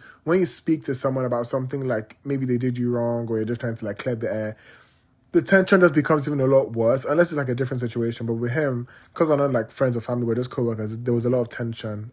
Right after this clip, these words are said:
and at the time, 'cause we don't work together anymore. And I felt so uncomfortable, but I felt good where it's like, I've said my piece and I feel better for saying how I felt. And, like, I confronted such,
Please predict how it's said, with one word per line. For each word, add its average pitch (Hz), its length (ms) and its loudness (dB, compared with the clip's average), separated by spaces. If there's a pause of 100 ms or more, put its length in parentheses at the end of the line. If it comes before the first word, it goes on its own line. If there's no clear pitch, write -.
(100)
and 110 320 -4
at 107 140 -8
the 117 80 -10
time, 110 400 -8 (260)
'cause 117 160 -6
we 123 60 2
don't 127 100 2
work 117 180 -2
together 107 300 -6
anymore. 101 400 -10 (480)
And 123 460 0 (340)
I 147 100 4
felt 143 240 4
so 170 140 2
uncomfortable, 151 400 -2
but 139 140 4
I - 20 4
felt 151 300 2
good 147 100 0
where 147 140 4
it's 127 100 -4
like, 123 180 -2
I've 131 220 0
said 160 260 2
my 147 180 -2
piece 123 500 -4 (400)
and 139 80 0
I 135 80 0
feel 156 180 2
better 139 240 2
for 127 100 -4
saying 131 220 -2
how 123 160 0
I 110 80 0
felt. 120 600 -2 (640)
And, 127 160 0
like, 123 200 0
I 117 360 0 (420)
confronted 135 560 -2
such, 127 240 -2